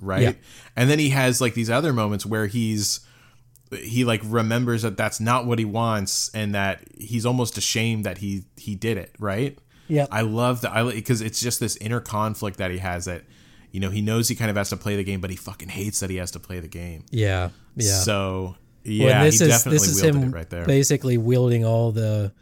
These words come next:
Speaker 2: the, the cards, right? Um,
Speaker 1: Yeah.
Speaker 2: and this is whenever he's like, "No, I'm, I'm definitely gonna fight for this one." Um,
Speaker 1: Yeah.
Speaker 2: where before he was kinda coaxed by Mel, this is completely on his own, uh, fruition. So,
Speaker 1: Yeah.
Speaker 2: uh, I think that's important, important to note is this is the first time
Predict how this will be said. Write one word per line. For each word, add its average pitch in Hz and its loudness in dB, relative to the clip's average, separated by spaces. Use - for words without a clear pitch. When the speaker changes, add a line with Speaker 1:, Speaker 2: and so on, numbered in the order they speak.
Speaker 2:
the, 104 0
the 101 -6
cards, 95 -2
right? 98 -2
Um, 98 -2
Speaker 1:
Yeah. 98 0
Speaker 2:
and 101 -4
this 110 -2
is 110 -6
whenever 104 -2
he's 98 -4
like, 98 -4
"No, 110 0
I'm, 104 -2
I'm 107 -4
definitely 104 -4
gonna 98 -4
fight 98 -8
for - -10
this 98 -6
one." 95 -6
Um, 101 0
Speaker 1:
Yeah. 95 0
Speaker 2:
where 101 -4
before 143 4
he 135 4
was 123 2
kinda 120 2
coaxed - 0
by 117 2
Mel, 120 4
this 127 2
is 208 -2
completely 214 0
on 185 2
his 170 2
own, 165 2
uh, 143 4
fruition. 147 2
So, 117 2
Speaker 1:
Yeah. 110 2
Speaker 2:
uh, 131 -2
I 143 2
think 151 4
that's 151 2
important, 139 2
important 190 2
to 147 4
note 143 4
is 95 -6
this 139 2
is 156 0
the 160 2
first 151 -2
time 131 2